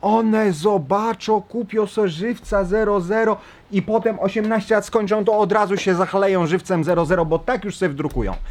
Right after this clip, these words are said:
Ale to, że widzą, e, prawda, rodziców, którzy piją alkohol, ale to,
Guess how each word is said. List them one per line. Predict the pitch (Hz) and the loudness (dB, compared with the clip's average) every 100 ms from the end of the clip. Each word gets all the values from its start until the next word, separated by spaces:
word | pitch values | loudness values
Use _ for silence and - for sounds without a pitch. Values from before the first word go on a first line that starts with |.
| - - - | -12 -8 -4
Ale | 135 117 | -2 -4
to, | - 247 311 143 - - 135 | 0 2 4 2 -4 -14 -10
że | 104 113 | -6 -4
widzą, | 113 208 156 113 - - 123 | -2 0 0 0 -4 -16 -12
e, | 120 113 117 117 113 | -6 -2 0 0 0
prawda, | 131 117 110 107 98 117 | 0 0 -2 -4 -4 -6
rodziców, | 113 117 185 262 196 - | -6 -4 -2 -2 -2 -2
którzy | 135 117 | -6 -6
piją | 123 120 117 | -4 -4 -4
alkohol, | - 110 110 95 98 - - | -4 -6 -6 -10 -12 -14 -6
ale | 120 117 | -2 -2
to, | 120 185 220 | 0 0 2